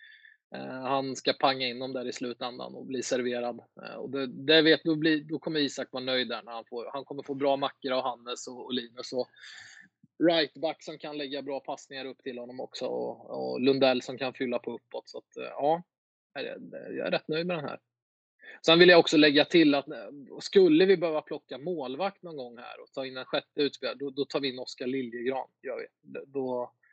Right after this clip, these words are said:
då behöver vi in han framför kassen eller runt målet där,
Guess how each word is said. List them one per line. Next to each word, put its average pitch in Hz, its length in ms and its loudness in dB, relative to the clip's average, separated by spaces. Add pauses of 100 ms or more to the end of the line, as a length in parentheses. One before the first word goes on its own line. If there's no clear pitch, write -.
då 135 80 -4
behöver 139 220 6
vi 143 100 10
in 139 100 -6
han 127 140 -8
framför 120 260 -12
kassen 131 520 -10
eller 120 160 -10
runt 127 260 -6
målet 123 400 -8
där, - 180 -12